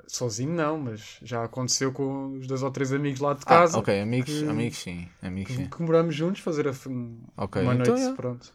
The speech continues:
Speaker 1: isso
Speaker 2: Yeah.
Speaker 1: fazemos.
Speaker 2: Malta, sabem o que era mesmo fixe? Era passar pelo mini preço e arranjar assim um molho de espargos.
Speaker 1: Yeah.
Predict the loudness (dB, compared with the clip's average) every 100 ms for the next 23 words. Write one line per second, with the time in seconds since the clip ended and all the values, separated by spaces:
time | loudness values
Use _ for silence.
0 | -20 0 4 4 2 6 10 10 10 8
1 | 8 8 8 8 10 8 4 4 4 4
2 | 0 -6 -14 -20 -20 -20 -14 10 10 10
3 | 10 8 8 6 6 6 8 6 8 8
4 | 8 10 8 8 4 6 4 2 4 10
5 | 12 10 4 -10 -10 -10 -6 -4 0 0
6 | 0 -4